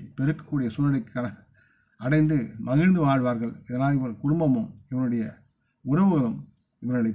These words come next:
போற்றும். ஆக இந்த பதிவை நீங்கள் விரும்பியிருப்பீர்கள் என்று நம்புகிறேன். அப்படி இருந்தால் நீங்களும் இதை உங்கள் நலம் விரும்பிகளுடன் பகிர்ந்து கொள்ள வேண்டும் என்று கேட்டுக்கொள்கிறேன்.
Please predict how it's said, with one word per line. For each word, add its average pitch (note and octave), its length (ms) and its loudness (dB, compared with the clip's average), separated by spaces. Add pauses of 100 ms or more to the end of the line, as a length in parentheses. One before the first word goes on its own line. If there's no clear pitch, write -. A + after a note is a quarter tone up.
போற்றும். C3 360 -4 (680)
ஆக D#3 260 0
இந்த C3+ 180 2
பதிவை G3+ 320 4
நீங்கள் D#3 260 2
விரும்பியிருப்பீர்கள் D#3+ 540 2
என்று B2+ 140 2
நம்புகிறேன். C3 360 2 (120)
அப்படி A#2+ 340 -6
இருந்தால் E3+ 340 2
நீங்களும் D3+ 360 2
இதை G#2+ 140 -4 (500)
உங்கள் A#2+ 280 -2
நலம் G#3 200 6
விரும்பிகளுடன் D#3 460 2
பகிர்ந்து D#3 220 0
கொள்ள D3 160 0
வேண்டும் B2 280 0
என்று A2 120 -4
கேட்டுக்கொள்கிறேன். G#2 600 -8